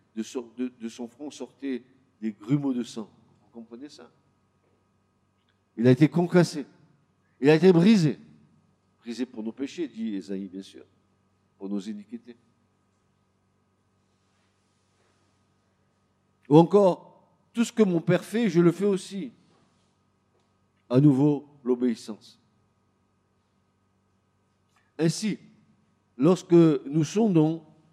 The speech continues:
dans les trois dimensions de l'Écriture, quand nous cherchons,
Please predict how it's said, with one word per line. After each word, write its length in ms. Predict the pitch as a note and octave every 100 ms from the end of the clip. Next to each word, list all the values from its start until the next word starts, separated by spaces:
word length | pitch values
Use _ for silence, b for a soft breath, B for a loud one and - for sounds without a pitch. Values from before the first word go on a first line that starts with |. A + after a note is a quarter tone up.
| _ _ _ _ _ _ _ _ _ _ _ _ _ _ _ _ _ _
dans 120 | C#3 D#3+
les 120 | D#3
trois 200 | - F#3
dimensions 720 | F3 F3 D#3+ - E3+ D#3+ A#2+ _ _ _ _ _ _ _ _ _ _ _ -
de 80 | D3+
l'Écriture, 680 | D#3 - D#3 - A3 A3+ - _ _ _ -
quand 140 | D3+
nous 120 | D3
cherchons, 560 | D#3 A3 - - F#3+